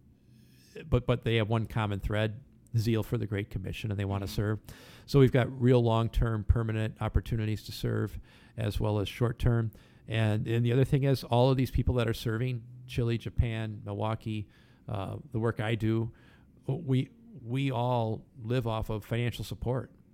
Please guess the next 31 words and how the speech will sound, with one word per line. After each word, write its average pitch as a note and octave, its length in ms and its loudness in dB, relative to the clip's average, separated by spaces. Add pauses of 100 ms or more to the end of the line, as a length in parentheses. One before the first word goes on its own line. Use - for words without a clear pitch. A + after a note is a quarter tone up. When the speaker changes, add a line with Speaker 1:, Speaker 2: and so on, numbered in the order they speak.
(160)
Speaker 1:
Um, G2+ 400 -8 (640)
and G#2+ 240 -2
so A2 560 -2
our A#2+ 420 2 (340)
support - 480 0
network A2+ 380 -4
is G2+ 220 -6
extremely B2 500 -4
important A#2 520 0
and G2 140 -4
dear G#2+ 240 -2
to A#2 120 -2
us. B2 340 -2 (200)
Speaker 2:
<laughs> B2+ 220 -8
Speaker 1:
We C3 140 6
love A#2 300 4
to B2 80 2
serve A#2+ 400 0
our A#2+ 80 2
Speaker 2:
Right. A2+ 80 2
Speaker 1:
supporters. A#2 760 -2
Speaker 2:
Yeah. A2 200 -8 (140)
Speaker 1:
So, C#3 440 6 (280)
uh, D#3 280 -2
a A#2+ 80 -2
person D#3 340 6
can B2 140 0
get C3 140 2
involved B2 360 2
that G#2 180 -2
way G2 280 -8